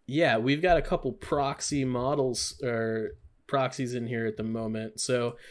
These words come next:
uh, all the named characters are in here. Uh, we've got Jin, Luke, Cassian, all starting on Yavin.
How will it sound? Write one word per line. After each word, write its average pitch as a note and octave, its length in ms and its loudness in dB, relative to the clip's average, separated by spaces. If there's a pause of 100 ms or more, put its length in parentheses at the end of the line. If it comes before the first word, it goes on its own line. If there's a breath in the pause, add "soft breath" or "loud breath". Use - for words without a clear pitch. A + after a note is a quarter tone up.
(280 soft breath)
uh, B2+ 240 8
all G3+ 320 8
the F3+ 100 4
named D3 460 2
characters D3 600 2
are B2 140 2
in C3 220 -2
here. C#3 520 4
Uh, A2+ 160 4
we've A#2 380 0 (200)
got A2+ 340 2 (440 soft breath)
Jin, C#3 720 4
Luke, C3+ 580 0 (280)
Cassian, B2+ 680 -2
all A#2+ 160 -4
starting A#2+ 480 0
on A2 180 -4
Yavin. A2 760 -4